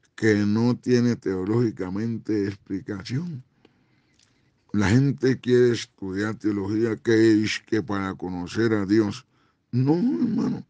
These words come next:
a Dios no se lo conoce, no se estudia a nadie porque Dios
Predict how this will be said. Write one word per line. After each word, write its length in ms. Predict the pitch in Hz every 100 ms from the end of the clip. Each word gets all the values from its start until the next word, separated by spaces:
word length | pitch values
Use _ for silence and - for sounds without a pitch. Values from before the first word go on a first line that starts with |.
| _ _ - - _ -
a 160 | 110
Dios 260 | 113 131 143
no 320 | 135 139 143
se 120 | 147
lo 180 | 127 113
conoce, 640 | 98 107 113 131 147 135
no 480 | 135 127 123 120 131
se 240 | 127 123
estudia 760 | 110 - - _ 131 139 139 127
a 40 |
nadie 460 | 120 131 151 143 139
porque 440 | 107 113 - 104
Dios 400 | 95 110 117 127